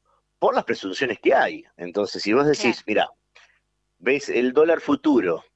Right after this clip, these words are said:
Speaker 1: de septiembre del año que viene, eh, arriba de mil pesos, de, de fin del año que viene, mil cuatrocientos pesos".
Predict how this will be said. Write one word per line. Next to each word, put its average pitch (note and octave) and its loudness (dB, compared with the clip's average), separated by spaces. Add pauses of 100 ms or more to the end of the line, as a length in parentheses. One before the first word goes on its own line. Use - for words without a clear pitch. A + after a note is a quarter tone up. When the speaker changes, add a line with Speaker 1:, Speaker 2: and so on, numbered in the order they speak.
Speaker 1:
de G#2+ 0
septiembre D3+ 0
del C#3 4
año C#3+ 0
que C3+ 0
viene, D#3+ 2 (180)
eh, G#2 4 (220)
arriba B2 2
de A2 0
mil A#2+ -2
pesos, E2 -6
de, F#2+ 4
de G2+ 2
fin D#3 -2
del C#3+ 2
año C#3+ 0
que B2 2
viene, D3+ 4
mil C3 0
cuatrocientos B2 -2
pesos". D#2 -6